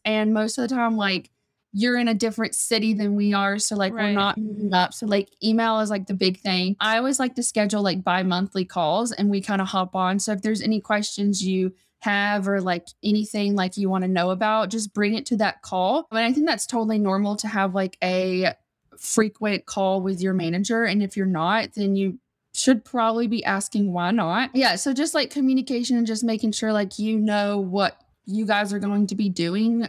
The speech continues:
Speaker 1: when you sign up, when you
Speaker 2: Yeah.
Speaker 1: sign the contract.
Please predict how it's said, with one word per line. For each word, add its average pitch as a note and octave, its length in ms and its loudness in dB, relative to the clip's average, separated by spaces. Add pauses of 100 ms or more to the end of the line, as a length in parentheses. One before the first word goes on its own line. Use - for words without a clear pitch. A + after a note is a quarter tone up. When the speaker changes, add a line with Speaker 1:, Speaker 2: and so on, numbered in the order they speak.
(160)
Speaker 1:
when G3 340 0
you F#3+ 100 0
sign F#3+ 320 -2
up, F3 280 0
when F#3+ 100 0
you F#3 80 0
Speaker 2:
Yeah. G#3 80 -2
Speaker 1:
sign F#3 200 2
the F3+ 100 -2
contract. - 720 -10